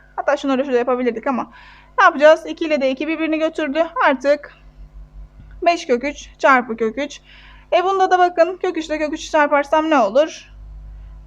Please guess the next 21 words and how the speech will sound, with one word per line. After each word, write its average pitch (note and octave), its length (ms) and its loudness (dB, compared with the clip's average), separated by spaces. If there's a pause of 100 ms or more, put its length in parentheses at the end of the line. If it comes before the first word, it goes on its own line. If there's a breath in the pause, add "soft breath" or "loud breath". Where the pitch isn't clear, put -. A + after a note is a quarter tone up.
(1700)
Üç D#4 240 -6
olur A#3+ 400 0
ve B3+ 160 -2
bunu C4 220 0
da B3 280 2
beş D4 300 2
çarpı G#3+ 300 -2
üç A3 120 -6
olarak G3+ 340 -4 (420 soft breath)
yazıyoruz. C#4 400 4
O C#4+ 100 4
da D4+ 60 8
neden D#4+ 260 6
üç B3 160 -2
oluyordu? A#3 400 0 (760 loud breath)
Hemen C4+ 400 0
şurada C4 220 -2
çarpacak B3+ 480 0
olursak A#3+ 500 0
şöyle G#3 240 -6
yapalım. B3 560 -4